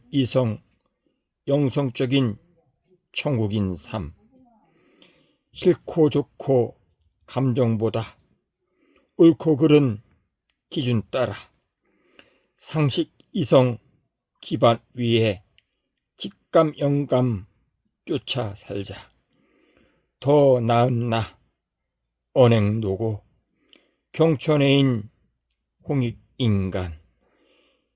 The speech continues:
에덴 동산 아담보다 임마누엘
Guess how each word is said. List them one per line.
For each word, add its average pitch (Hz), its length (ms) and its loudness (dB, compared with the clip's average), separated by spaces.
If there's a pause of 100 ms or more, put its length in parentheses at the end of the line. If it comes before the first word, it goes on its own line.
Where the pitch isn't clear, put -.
에덴 135 340 4
동산 123 640 2 (760)
아담보다 113 840 0 (1000)
임마누엘 151 960 6